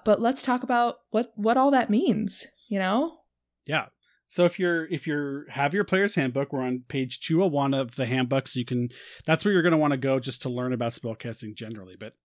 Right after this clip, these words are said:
Speaker 2: Anna, how would you, in your own words, describe what a spell is?
Speaker 1: A spell is magic. So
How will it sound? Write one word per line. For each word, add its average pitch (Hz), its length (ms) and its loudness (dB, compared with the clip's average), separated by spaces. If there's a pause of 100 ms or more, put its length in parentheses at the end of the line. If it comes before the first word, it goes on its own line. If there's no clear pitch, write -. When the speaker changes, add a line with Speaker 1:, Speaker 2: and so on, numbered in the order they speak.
Speaker 2:
Anna, 147 320 -2
how 180 240 0
would 190 240 2
you, 147 160 0
in 131 60 -4
your 127 180 -6
own 196 220 2
words, 110 260 -8
describe 113 380 -8 (180)
what - 200 -16
a 131 40 -16
spell 110 560 -8
is? 208 640 -12 (100)
Speaker 1:
A 196 60 -8
spell 208 520 0
is 196 460 -4
magic. 208 840 -2
So 196 640 0